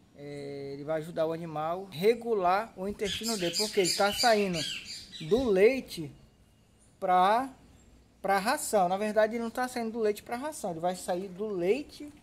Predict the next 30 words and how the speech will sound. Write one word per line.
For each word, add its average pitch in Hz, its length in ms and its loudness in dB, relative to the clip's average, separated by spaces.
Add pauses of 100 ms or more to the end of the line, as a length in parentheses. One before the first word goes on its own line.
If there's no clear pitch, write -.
(600)
pro 254 320 -2
desmame, 220 760 -2 (200)
que 185 100 -6
é 196 180 0
esse 214 180 -4
produto 208 360 -6
que 226 60 -8
a 220 40 -4
gente 214 160 -10
usa 220 280 -2
aqui, 196 260 -8
ó. 139 40 -4
O - 840 -20
produto 185 320 2
aqui 196 240 2
é 202 80 6
muito 220 300 -2
top, 202 320 6
tá? 208 200 0 (280)
Recomendo 185 500 -2
pra 185 140 -2
quem 185 180 -8
quiser 165 500 0 (600)
ter 170 140 -4
filhote 170 500 0
usar. 180 420 2
Esse 196 220 -4
aqui 175 200 -8
é 175 40 -2
excepcional. 190 760 -4